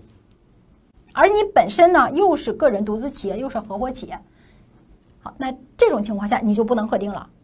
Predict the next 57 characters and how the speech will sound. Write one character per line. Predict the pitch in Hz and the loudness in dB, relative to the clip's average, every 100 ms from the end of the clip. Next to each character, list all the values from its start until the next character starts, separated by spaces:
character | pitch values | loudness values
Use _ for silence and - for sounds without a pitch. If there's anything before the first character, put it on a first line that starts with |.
| - | -10
只 | 214 208 | -6 0
要 | 330 | 0
你 | 220 254 | 0 -2
有 | 240 | -4
一 | 247 247 | -6 -8
笔 | - | -10
投 | - - | -18 -16
资， | - 202 - - | -12 -12 -14 -14
而 | - 202 | -6 -6
且 | 175 | -6
你 | 175 | -8
是 | - 190 | -12 -10
个 | 220 | -10
独 | 190 | -10
企 | 214 175 | -12 -14
业 | 160 | -10
或 | - | -6
者 | 311 | -6
是 | 202 | -8
合 | 202 185 | -14 -12
伙 | 202 | -10
企 | 208 | -10
业， | 175 247 | -10 -6
那 | 320 | -2
么 | 220 | -4
你 | 196 180 | -6 -10
一 | 226 220 | -2 2
律 | 320 392 | 4 2
采 | 214 - 202 | 0 -8 -10
取 | - - | -10 -14
查 | - - - | -16 -14 -12
账 | 202 262 208 | -8 -8 -8
征 | 202 208 | -10 -10
收 | 214 | -10
的 | |
方 | 180 196 | -12 -14
式 | 202 147 | -14 -14
来 | 165 | -16
征 | - | -18
收 | - 185 | -16 -16
个 | - | -16
人 | - | -16
所 | - | -18
得 | - | -18
税。 | - - _ _ _ _ _ _ _ | -18 -18 _ _ _ _ _ _ _
哎， | - - | -20 -20
这 | - 208 | -20 -18
个 | 170 | -10
规 | 240 | -8
定 | 254 320 - - | -6 -8 -10 -16
注 | - | -14
意 | 165 | -14
一 | |
下。 | - - - _ - - | -14 -20 -20 _ -20 -20
好， | - | -16
那 | - 240 | -10 -10
么 | - | -10